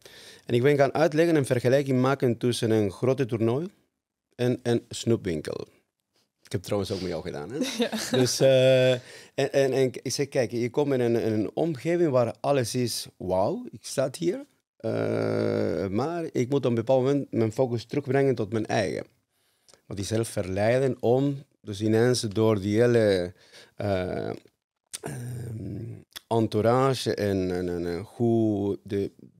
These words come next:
Speaker 1: Team Belgium, de B O C, daar, eh, daar omkleedt. Dus, eh, ehm, dat is heel makkelijk om in distractie te gaan. Ehm, dus vond ik dat, eh, ze hebben ervaring gedaan en,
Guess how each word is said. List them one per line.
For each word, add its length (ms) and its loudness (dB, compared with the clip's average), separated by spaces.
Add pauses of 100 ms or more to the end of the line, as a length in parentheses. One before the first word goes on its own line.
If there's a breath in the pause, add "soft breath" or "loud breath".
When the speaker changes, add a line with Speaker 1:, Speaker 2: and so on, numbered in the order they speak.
(160)
Speaker 1:
Team 220 -2
Belgium, 320 2
de 80 -2
B 60 -8
O 160 4
C, 100 -4
daar, 320 2 (120)
eh, 440 -4 (120)
daar 320 -10 (200)
omkleedt. 560 -10
Dus, 200 -12
eh, 180 -4 (640 soft breath)
ehm, 640 -4
dat 120 -6
is 100 -6
heel 300 2
makkelijk 460 2
om 120 2
in 120 2
distractie 500 -2
te 120 -4
gaan. 220 -6 (760 loud breath)
Ehm, 520 -6 (240)
dus 680 0
vond 380 2
ik 200 -4
dat, 300 2
eh, 60 4 (560)
ze 120 -4
hebben 220 2
ervaring 460 2
gedaan 600 2
en, 440 -4